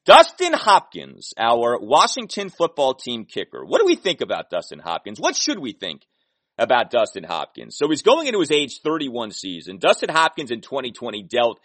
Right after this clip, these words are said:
with a right groin injury, also dealt with some more struggles, but he still ended up being Washington's kicker for all seventeen games.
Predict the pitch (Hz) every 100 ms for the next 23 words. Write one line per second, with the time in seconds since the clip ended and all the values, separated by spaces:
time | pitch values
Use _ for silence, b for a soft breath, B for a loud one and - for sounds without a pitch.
0 | _ _ 107 123 120 101 110 123 104 95
1 | 117 107 92 82 90 110 175 269 - 262
2 | 240 226 135 151 180 180 - 139 156 -
3 | 151 143 170 - 185 160 147 - - 135
4 | 143 - - 208 240 226 165 175 170 156
5 | 143 139 110 120 135 135 123 113 - 104
6 | 92 82 80 _ _ _ _ - 147 135
7 | 135 143 - 135 135 113 131 135 202 180
8 | 76 -